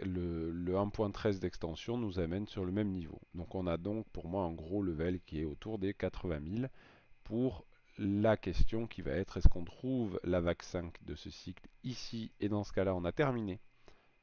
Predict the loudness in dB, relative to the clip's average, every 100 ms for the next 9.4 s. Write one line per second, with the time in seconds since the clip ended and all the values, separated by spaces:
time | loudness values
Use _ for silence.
0 | _ -20 -20 -20 -10 -2 -2 -2 -2 -2
1 | -2 -4 -8 -8 -4 -4 -4 -6 -12 -6
2 | -4 -4 -4 0 0 0 0 -2 -2 -4
3 | -4 -4 -2 -2 -2 -6 -10 -6 -6 -6
4 | -8 -6 -6 -6 -6 -8 -12 -20 -20 -20
5 | -20 -10 -10 -8 -10 -8 -6 -6 -6 -6
6 | -8 -8 -10 -10 -12 -10 -8 -8 -8 -8
7 | -8 -10 -10 -2 0 0 -2 -6 -6 -6
8 | -6 -6 -8 -6 -6 -6 -6 -6 -6 -6
9 | -4 -6 -8 -14